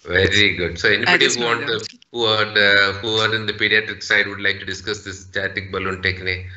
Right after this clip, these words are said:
Speaker 1: You can nicely see a guide wire parked in the left pulmonary vein and a static balloon being dilated. You can see the waist. Anybody wants to discuss, uh, anybody pediatricians, please take over.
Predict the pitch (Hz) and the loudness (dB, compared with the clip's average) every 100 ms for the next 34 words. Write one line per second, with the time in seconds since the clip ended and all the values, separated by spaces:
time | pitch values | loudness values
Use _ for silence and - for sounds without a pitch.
0 | - - 101 101 104 104 113 104 104 98 | -12 -2 0 2 0 0 -6 -4 0 0
1 | 98 98 95 101 98 98 95 - 98 87 | 2 0 2 0 0 -2 -4 -4 -6 -4
2 | 90 85 85 85 - 92 87 87 85 82 | -2 -2 -2 -4 -4 -4 -4 -4 -4 -2
3 | 87 87 - - - - 98 92 - 101 | -4 -6 -12 -18 -10 -4 0 0 2 2
4 | 95 98 92 90 90 90 90 87 87 85 | 2 -2 -4 -2 -2 0 0 0 0 0
5 | 85 87 87 90 107 107 - 95 92 95 | 0 -2 -2 -2 -2 -2 -2 -2 -2 -6
6 | 90 87 90 85 87 - - - _ _ | -6 -4 -4 -4 -8 -14 -20 -20 _ _
7 | 117 120 127 123 113 - 113 - 131 110 | -6 0 2 2 0 -2 -4 -4 -2 -2
8 | - 110 120 127 127 127 123 123 123 120 | 2 2 2 0 -2 0 2 2 0 -6
9 | 120 113 - 123 120 - 117 117 117 117 | -8 -12 -8 -4 -4 0 0 0 -4 -4
10 | 117 | -6